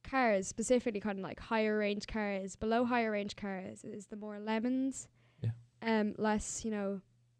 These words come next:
Speaker 1: efficient cars, I spo-, I suppose. That's what I'm going at. And
Speaker 2: Glamorous, yeah.
Speaker 1: and then we have boats, I'd argue. No, planes. Planes got their own film.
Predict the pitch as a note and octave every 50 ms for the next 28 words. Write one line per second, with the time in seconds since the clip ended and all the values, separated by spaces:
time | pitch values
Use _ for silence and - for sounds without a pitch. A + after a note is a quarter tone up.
0 | _ _ _ _ _ _ _ _ _ - B3 - - G4+ G#4 - - C#4+ A3 G3+
1 | - - - G#3+ G3 F3+ F#3 F#3 - - - G3+ F#3+ - - - F#3 - _ -
2 | - G3+ - - G#3 F#3+ F#3 G3 G3 - - - - - - - - _ _ _
3 | - - A3+ G#3+ G#3 G#3+ G3 G3 G3 G3 G3+ G3+ G3+ - - _ - - - F#2
4 | G2+ G2+ G#2 A2+ A2+ - - - - A2 A2 A2+ - - _ _ _ _ _ _
5 | _ _ _ _ _ - A3 A#3 A#3 A#3 A3+ A3+ A3+ A3 A3 A3 A3 - - -
6 | - G#3+ G#3+ G3+ F#3+ G3+ G3 F#3+ F#3 F#3 F#3 F3 - _ _ _ - - A3+ D#4
7 | F4+ - - F#4 F#4 F#4 F#4+ F#4+ G4 F#4+ G4 G4+ A4+ - - - - _ _ _
8 | _ _ _ - - - - - F#4 F#4 - - F4 F4+ E4+ C#4 A#3 - - C4+
9 | C#4+ D#4 D#4 - D#4+ D#4 D4 C#4 B3+ A#3+ G#3+ - A3+ G#3 G#3 G3